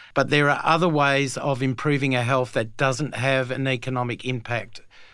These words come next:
on what we do. And art is one way of trying to progress that further as well. And I, I think that Warnawarning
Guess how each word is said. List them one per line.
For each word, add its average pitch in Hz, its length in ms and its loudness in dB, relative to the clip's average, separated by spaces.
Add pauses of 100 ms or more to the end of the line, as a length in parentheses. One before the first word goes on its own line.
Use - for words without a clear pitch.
(240)
on 123 400 0
what 113 160 -2
we 131 120 0
do. 127 360 0
And 123 440 -4 (440)
art 131 280 4
is 135 240 -4
one 127 300 2
way 120 320 0
of 117 160 -6
trying 110 300 -4
to 113 60 -8
progress 107 440 -6
that 113 260 -14
further 110 500 -8
as 107 200 -10
well. 117 340 -12 (380)
And 127 180 2
I, - 200 -6 (260)
I 151 240 4
think 143 260 0
that 131 220 0
Warnawarning 135 920 0